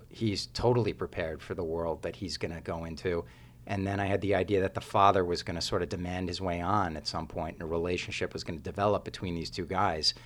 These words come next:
And that sort of opened the channels, and I started writing in earnest then. Um, and, and one of the other inspirations for the character is definitely, um, my s-, my stepfather. This,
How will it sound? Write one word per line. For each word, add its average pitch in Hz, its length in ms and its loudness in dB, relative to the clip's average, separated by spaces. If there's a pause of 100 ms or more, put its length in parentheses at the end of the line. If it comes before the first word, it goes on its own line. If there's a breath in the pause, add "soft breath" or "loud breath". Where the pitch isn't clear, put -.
(300 loud breath)
And 98 140 0
that 101 160 0
sort 92 180 2
of - 160 -6
opened 92 320 -4
the 82 60 -6
channels, 107 520 2
and 82 120 -4
I 80 100 -4
started 87 360 2
writing 85 360 2
in 80 100 -4
earnest 87 440 -4
then. 78 320 -6 (500 loud breath)
Um, 82 380 -4 (880)
and, 127 400 4
and 127 220 4
one 165 160 10
of 147 40 4
the 117 140 8
other 117 420 10 (440 loud breath)
inspirations 113 680 4
for 107 100 -4
the 98 80 -2
character 107 380 4
is 90 100 -2
definitely, 104 800 0
um, 85 340 -4 (760 loud breath)
my 95 400 4
s-, - 260 0
my 95 260 4
stepfather. 85 720 2
This, - 300 -2